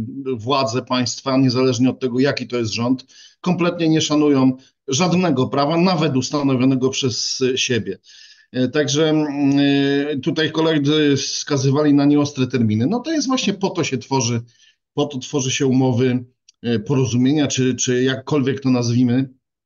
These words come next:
nazwiemy to, e, przy użyciu nieostrych terminów, żeby zawrzeć to potem tam wszystko, co się da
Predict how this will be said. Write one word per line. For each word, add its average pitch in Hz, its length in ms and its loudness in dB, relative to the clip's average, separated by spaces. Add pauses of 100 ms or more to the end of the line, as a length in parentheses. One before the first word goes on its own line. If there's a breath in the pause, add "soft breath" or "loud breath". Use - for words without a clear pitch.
(680)
nazwiemy 123 500 0
to, 139 440 -2 (440)
e, 123 40 -6
przy 143 180 -2
użyciu 139 320 0
nieostrych 135 420 0
terminów, 113 400 0
żeby 107 220 -2
zawrzeć 113 360 -2
to 104 180 -8 (260 loud breath)
potem 117 300 -2
tam 110 160 -2
wszystko, 113 360 -4
co 104 140 -6
się 107 160 -4
da 107 300 -2